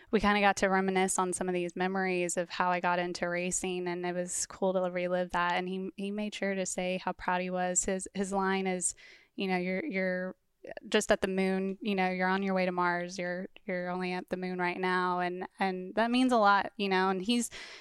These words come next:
he's the one that kinda gave me this whole idea and put together, you know, he saw how passionate I was about racing and also saw that I excelled in, in math. And I mean, if it weren't for him, I, I definitely wouldn't be here. And so I try to include him on the journey and try and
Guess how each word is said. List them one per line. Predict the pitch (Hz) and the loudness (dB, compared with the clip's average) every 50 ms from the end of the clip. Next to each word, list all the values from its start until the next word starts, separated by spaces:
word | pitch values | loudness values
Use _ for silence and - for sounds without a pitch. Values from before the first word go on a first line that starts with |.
| - - | -16 -2
he's | - 262 262 277 269 | 2 4 6 6 8
the | 277 254 | 8 8
one | 233 220 220 226 220 | 8 8 6 8 6
that | 202 - - | 4 4 4
kinda | - 220 208 208 202 | 2 2 2 2 0
gave | 180 190 190 196 208 202 214 | 2 2 2 4 2 2 2
me | 202 196 190 | 0 0 2
this | 175 190 185 180 - | 2 2 2 2 2
whole | - - 202 190 190 185 | 2 4 4 6 6 4
idea | 175 170 175 175 175 185 185 185 175 175 - | 4 2 0 -2 -4 0 2 4 4 4 4
and | 175 185 185 - | 2 0 0 0
put | - 190 - | 0 0 0
together, | - 190 185 180 180 180 180 175 175 175 175 180 - | 0 0 2 2 4 4 2 2 2 0 0 -2 -2
you | 202 190 190 | -2 -2 0
know, | 185 175 | 0 0
he | 165 190 202 | 0 0 0
saw | - - - 196 190 190 | 0 4 4 4 4 4
how | - 208 190 | 4 4 2
passionate | - - - 196 185 - - 196 190 185 185 190 | 2 2 0 0 0 0 -2 0 0 0 2 2
I | 180 180 | 0 2
was | 180 180 180 185 | 0 0 0 0
about | 180 180 175 175 175 175 - | 0 2 2 2 0 0 0
racing | 185 180 180 175 - - 185 185 185 185 | -2 -2 -2 -2 -4 -4 -4 -4 -4 -4
and | 185 180 180 175 - | -4 -4 -4 -4 0
also | - 185 185 - - 180 | 0 0 0 0 -2 -2
saw | - - 185 180 180 | 0 2 2 2 2
that | 180 170 | 2 2
I | 175 180 175 | 2 0 0
excelled | 180 180 - - - 190 180 180 175 180 | 0 -4 -4 -2 0 0 2 2 2 0
in, | 175 180 - - | -2 -2 -4 -6
in | 185 190 185 | -6 -4 0
math. | 185 180 185 185 185 180 - - - | 0 2 2 2 2 0 -2 -2 -4
And | 185 185 185 170 _ - - - - _ _ - | -4 -2 -4 -8 _ -18 -20 -20 -20 _ _ -4
I | - 214 | 0 2
mean, | 220 220 | 4 4
if | 233 226 - | 4 4 4
it | 226 190 202 | 2 4 6
weren't | 202 185 294 | 4 4 6
for | - 214 185 | 4 2 0
him, | - 202 233 262 247 | 2 2 2 4 4
I, | 202 185 185 185 - | 4 4 4 4 4
I | 202 190 | 2 2
definitely | 185 196 196 208 214 196 185 180 | 4 2 2 2 0 -2 -2 -2
wouldn't | 180 175 175 - - _ | -2 -2 -2 -4 -6 _
be | - - 190 196 | -6 -2 -2 -2
here. | 185 190 185 175 170 170 170 - - - | 0 0 0 2 2 0 -2 -6 -8 -8
And | 208 190 | -8 0
so | - 190 | 2 2
I | 185 180 | 2 2
try | - - 214 208 | 2 2 2 4
to | 202 | 4
include | 190 185 175 170 - 196 185 185 | 4 2 0 -2 0 0 2 2
him | 180 180 | 2 2
on | 180 180 | 0 -2
the | 180 170 | -2 -2
journey | - 185 175 180 175 180 180 175 175 | 0 0 0 0 -2 -4 -4 -4 -6
and | 175 175 | -6 -8
try | - - 180 | -6 -6 -4
and | 175 175 180 | -4 -4 -8